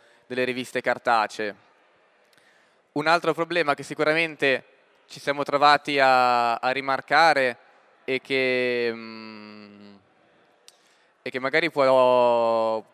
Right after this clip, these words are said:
può trovare senso particolare in questa fiera di, di Critical Wine and Critical Book è il problema della, del, della distribuzione, del fatto che una serie di, di librerie e una serie di, mm,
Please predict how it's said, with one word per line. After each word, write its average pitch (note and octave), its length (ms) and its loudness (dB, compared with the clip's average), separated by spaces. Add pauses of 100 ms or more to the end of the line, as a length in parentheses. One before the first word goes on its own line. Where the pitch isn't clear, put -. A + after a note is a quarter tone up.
può C3 100 -6
trovare C#3 360 -2
senso D3 340 -8
particolare C#3+ 640 0
in B2+ 80 -10
questa B2+ 260 -6
fiera C3+ 340 -2
di, B2+ 380 -8
di B2+ 80 -14
Critical C3+ 400 -10
Wine C#3 240 -2
and C3 80 -14
Critical C#3 340 -6
Book C#3 440 -6 (720)
è C#3+ 100 0
il C3 240 -2
problema C#3+ 640 0 (220)
della, C3 420 2
del, A#2+ 640 -4
della B2+ 160 -2
distribuzione, C#3 840 -4
del B2+ 120 -4
fatto - 240 -6
che - 100 -10
una B2+ 140 -6
serie C#3 420 -2
di, A#2+ 460 -8 (400)
di B2 140 -14
librerie C3+ 1040 -2
e B2+ 120 -10
una B2 140 -8
serie C3+ 240 -8
di, A#2 600 -10
mm, A2 240 -20